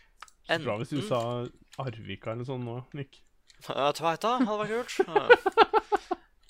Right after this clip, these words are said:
Speaker 1: Eh, skal vi se, Irland var veldig fint sted. Det, det ser fint ut, der er det
Speaker 2: Ja,
Speaker 1: mye
Speaker 2: det er
Speaker 1: grønt.
Speaker 2: sant.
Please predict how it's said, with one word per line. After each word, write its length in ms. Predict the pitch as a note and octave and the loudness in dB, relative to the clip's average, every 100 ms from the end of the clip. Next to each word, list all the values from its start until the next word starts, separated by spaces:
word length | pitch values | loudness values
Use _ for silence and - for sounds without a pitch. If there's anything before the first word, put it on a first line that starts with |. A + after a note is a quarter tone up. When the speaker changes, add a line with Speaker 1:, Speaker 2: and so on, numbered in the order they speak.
| - | 2
Speaker 1:
Eh, 460 | C3 D#3+ E3+ E3+ D#3+ G#2+ - - | 6 8 8 6 4 0 -16 -18
skal 180 | - A2+ | -12 -8
vi 40 | |
se, 100 | B2 F#3+ - | -2 -2 -4
Irland 500 | G2+ F#2+ G2 D3 F#3+ | -10 -6 -4 -4 -4
var 120 | G3+ | -6
veldig 220 | G3 F#3+ F#3+ | -4 -6 -8
fint 220 | G3+ F#3+ | -10 -10
sted. 400 | - G#3 A#3+ B3 - - | -8 -4 -4 -6 -12 -16
Det, 360 | - F#2+ A2+ B2 | -10 -6 -6 -6
det 160 | - - | -6 -6
ser 160 | - C#3+ | -4 -8
fint 300 | - D#3+ D#3 | -8 -10 -8
ut, 140 | G#3 | -8
der 160 | - - | -4 -4
er 40 | |
det 60 | A2+ | -2
Speaker 2:
Ja, 40 | B2 | -2
Speaker 1:
mye 80 | |
Speaker 2:
det 60 | B2+ | -2
er 40 | C#3 | 0
Speaker 1:
grønt. 180 | F3+ G#3+ | 0 0
Speaker 2:
sant. 320 | B2 - | -6 -6